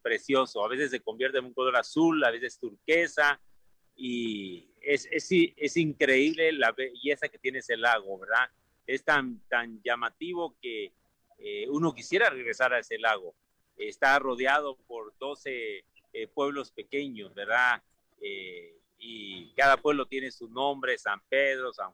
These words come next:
Juan, San Mateo, eh, eh, San Judas, eh, San Lucas, todos tienen un nombre, ¿verdad? Y, y es,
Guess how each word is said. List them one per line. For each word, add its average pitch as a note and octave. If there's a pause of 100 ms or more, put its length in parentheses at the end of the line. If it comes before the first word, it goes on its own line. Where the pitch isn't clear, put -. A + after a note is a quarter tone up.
Juan, C3+ (220)
San A2
Mateo, B2+ (400)
eh, F#2 (500)
eh, F#2+
San G2
Judas, C3 (280)
eh, F#2
San G#2+
Lucas, C3+
todos F3+
tienen D#3
un D3
nombre, A#2+
¿verdad? A#2+
Y, G2+ (460)
y A#2
es, -